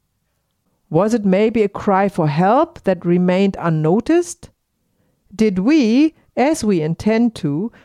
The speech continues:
put the cart in front of the horse again, treating a symptom as the cause?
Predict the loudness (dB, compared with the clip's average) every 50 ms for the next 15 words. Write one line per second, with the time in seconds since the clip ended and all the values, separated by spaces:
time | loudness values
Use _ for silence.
0 | _ -4 -4 -4 -4 -2 -4 -6 -6 -4 -2 0 0 0 0 0 -4 -6 -6 -4
1 | -2 -2 -2 -2 -2 -4 -6 -4 -2 -4 -2 0 0 0 0 0 -2 -4 -6 -6
2 | -4 -6 -6 -4 -6 -6 -8 -8 _ _ _ _ _ -20 _ -6 -2 0 0 0
3 | 0 -2 -4 -2 -2 -4 -6 -4 -4 -2 0 0 -2 -4 -2 -2 -2 -2 -2 -2
4 | -2 -4 -4 -4 -8 -8 -8 -8 -4 -2 -2 0 2 2 0 0 -2 -6 -18 -20
5 | -20